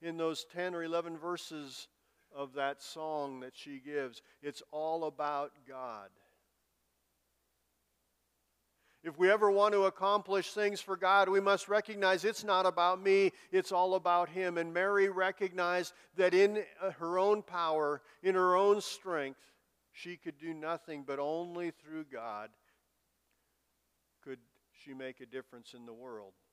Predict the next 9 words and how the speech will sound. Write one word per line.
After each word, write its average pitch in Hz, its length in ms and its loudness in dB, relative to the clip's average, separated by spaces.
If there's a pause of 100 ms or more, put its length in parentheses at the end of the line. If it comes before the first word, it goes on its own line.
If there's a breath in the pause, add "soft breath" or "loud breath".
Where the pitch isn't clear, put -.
(680)
for 135 100 -14
God's 123 480 -8
glory 120 360 -16
and 113 100 -20 (100)
through 117 220 -20
His 110 160 -20
strength. - 320 -20 (1400)
She 143 220 -16
was 131 460 -6